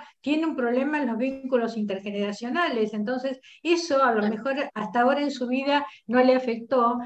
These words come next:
Speaker 1: pero puede ser un factor que lo derrumbe, si a lo mejor esa persona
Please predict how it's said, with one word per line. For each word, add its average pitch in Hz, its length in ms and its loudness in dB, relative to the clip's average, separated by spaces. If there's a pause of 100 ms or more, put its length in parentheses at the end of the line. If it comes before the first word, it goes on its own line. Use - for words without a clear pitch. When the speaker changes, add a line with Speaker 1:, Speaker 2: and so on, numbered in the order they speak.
(160)
Speaker 1:
pero 247 260 6
puede 359 240 6
ser 330 200 -4
un 339 100 -4
factor 277 360 -4
que 294 120 -2
lo 240 120 2
derrumbe, 208 720 0 (200)
si - 160 4
a 226 60 8
lo 214 120 4
mejor 226 320 0
esa 277 280 -2
persona 277 720 -2